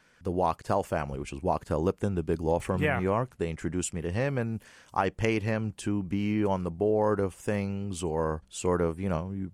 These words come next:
Speaker 1: bring him around. It's like, you know, celebrity. You bring a celebrity around. I brought a royal family member around and paid him for the pleasure of his company. And, um, he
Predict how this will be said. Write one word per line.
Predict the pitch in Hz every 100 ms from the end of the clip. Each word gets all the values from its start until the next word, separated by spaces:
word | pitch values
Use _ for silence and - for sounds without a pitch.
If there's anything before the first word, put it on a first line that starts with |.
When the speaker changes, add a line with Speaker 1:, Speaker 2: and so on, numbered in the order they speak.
| -
Speaker 1:
bring | 98 104 101
him | 98
around. | 90 92 104 107
It's | 107
like, | 120 113 127
you |
know, | 107 98 101 _ -
celebrity. | - 127 143 101
You | 71 78
bring | 92
a | 87
celebrity | - 113 98 82
around. | 67 65 58 50
I | 82
brought | 73 87 87 - _ -
a |
royal | 85 92 110
family | 170 165 113
member | 92 80 82
around | 85 80 95
and | 104
paid | 104 101
him | 90 104 104 - - - _
for | -
the | 92
pleasure | - 110 95 101
of |
his | 107
company. | - 143 - 64 _ _ _
And, | 82 85 85
um, | 90 85 87 85 -
he | 87 104